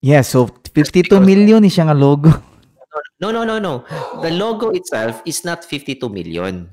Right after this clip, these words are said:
Speaker 1: Pero ang, ang, ang implementation ba? I
Speaker 2: Ang,
Speaker 1: mean, I mean.
Speaker 2: Yes, ang implementation, ang kanabitang, kumaga, ang breakdown sa cost of advertising, reprinting all of those material and everything.
Speaker 1: Mao ba?
Speaker 2: Mao to na, na total na fifty-two million. But the logo itself,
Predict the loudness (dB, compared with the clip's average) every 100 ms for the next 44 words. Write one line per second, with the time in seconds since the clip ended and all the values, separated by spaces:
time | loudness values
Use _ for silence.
0 | _ -2 0 2 0 0 -2 0 -2 0
1 | -2 0 -2 0 0 0 -2 -4 -8 -8
2 | -4 -4 -6 -14 _ -8 -6 -8 -8 -8
3 | -6 -8 -8 -8 -8 -8 -6 -8 -8 -10
4 | -10 -10 -10 -10 -10 -8 -8 -6 -8 -6
5 | -8 -8 -8 -8 -8 -6 -6 -6 -8 -8
6 | -8 -8 -10 -12 -12 -10 -10 -8 -8 -8
7 | -8 -8 -8 -8 -8 -6 -8 -8 -8 -8
8 | -10 -10 -12 -10 -10 -8 -8 -10 -14 -14
9 | -14 -14 -14 -14 -10 -10 -10 -10 -8 -6
10 | -6 -8 -12 -18 _ -12 -10 -10 -8 -10
11 | -8 -8 -8 -12 -14 -18 -18 -16 -16 -16
12 | -14 -14 -14 -10 -6 -6 -6 -6 -8 -8
13 | -10